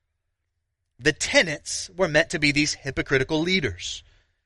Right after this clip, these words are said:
If you look at verse nineteen, it makes it clear that they knew, these leaders knew that they, that Jesus was talking about them. And so the Lord planted the vineyard of Israel, as it were, and these leaders have used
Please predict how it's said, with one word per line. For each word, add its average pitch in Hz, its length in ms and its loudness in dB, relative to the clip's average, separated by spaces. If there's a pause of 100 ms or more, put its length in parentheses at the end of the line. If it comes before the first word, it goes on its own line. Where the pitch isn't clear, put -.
(220)
If - 80 -10
you 135 60 -2
look 147 160 2
at 135 100 2
verse 156 220 2
nineteen, 175 420 4
it 156 80 2
makes 156 260 2
it 185 120 0
clear 196 260 6
that 147 160 -4
they 165 220 2
knew, 190 360 4
these 139 200 0
leaders 170 340 4
knew 214 260 2
that 160 180 0
they, 147 260 4 (180)
that 147 140 -6
Jesus 143 380 2
was 135 140 -6
talking 165 400 4
about 92 220 -2
them. 82 120 -18 (1700)
And 117 100 -8
so 165 100 2
the 156 100 2
Lord 196 480 8
planted 214 480 2
the 196 100 4
vineyard 214 400 4
of 233 80 6
Israel, 156 440 4
as 131 180 4
it 131 80 -4
were, 127 220 6
and 170 120 4
these 196 220 2
leaders 202 440 2
have 170 260 6
used 170 720 0